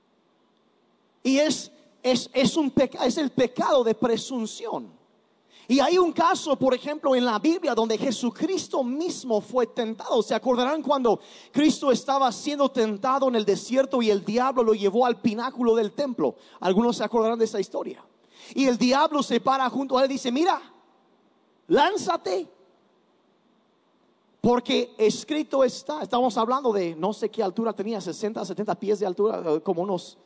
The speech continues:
quince, veinte metros y tanto de altura. Dice, Porque escrito está, Y el diablo le cita a Jesús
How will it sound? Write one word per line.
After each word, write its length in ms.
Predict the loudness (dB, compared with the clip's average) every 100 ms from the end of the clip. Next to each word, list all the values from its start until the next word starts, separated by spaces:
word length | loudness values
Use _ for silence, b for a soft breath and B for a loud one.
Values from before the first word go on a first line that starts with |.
| _
quince, 320 | -8 -8 -2
veinte 320 | 0 0 0
metros 320 | 0 2 0 -2
y 40 |
tanto 240 | -4 -4 0
de 80 | 0
altura. 360 | 0 0 -2 -4 -16 b b b b b b b b b _ _
Dice, 240 | 2 2 4
Porque 360 | 2 2 2
escrito 460 | 2 0 -4 0 0
está, 320 | 2 0 -4 -4 -16 _ _ _ _ _ -2
Y 120 | 0
el 140 | 2
diablo 440 | 2 0 2 2 4
le 220 | 4 2
cita 540 | 0 -6 -6 -4 -8
a 40 | -4
Jesús 640 | -6 -4 -2 -2 -4 -16